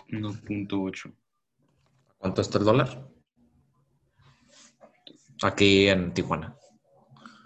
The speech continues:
Speaker 1: Como a veinte.
Speaker 2: Está a diecinueve,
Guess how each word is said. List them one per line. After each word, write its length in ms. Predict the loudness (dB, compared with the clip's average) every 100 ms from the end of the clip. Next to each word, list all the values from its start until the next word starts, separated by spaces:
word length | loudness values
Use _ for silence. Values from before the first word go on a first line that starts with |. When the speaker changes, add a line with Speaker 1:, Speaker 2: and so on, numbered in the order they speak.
| _ _ _ _ -12
Speaker 1:
Como 420 | -8 -6 -6 -8
a 100 | -12 -6
veinte. 380 | -6 -6 -10 -12 _ _ _ _ _ _ _ _ -20 _ _ _ _ _ _ _ -20
Speaker 2:
Está 280 | -8 2
a 40 | 4
diecinueve, 420 | 4 0 -4